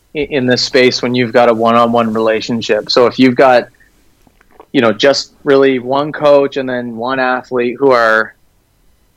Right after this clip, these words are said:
working together towards something really special, and that happens in canoe kayak,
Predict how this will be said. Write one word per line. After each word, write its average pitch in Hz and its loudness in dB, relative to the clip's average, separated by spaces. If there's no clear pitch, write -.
working 131 -2
together 123 0
towards 120 -2
something 117 -4
really 117 2
special, 110 0
and 113 -4
that 117 0
happens 117 -4
in 110 -10
canoe 107 -10
kayak, 110 0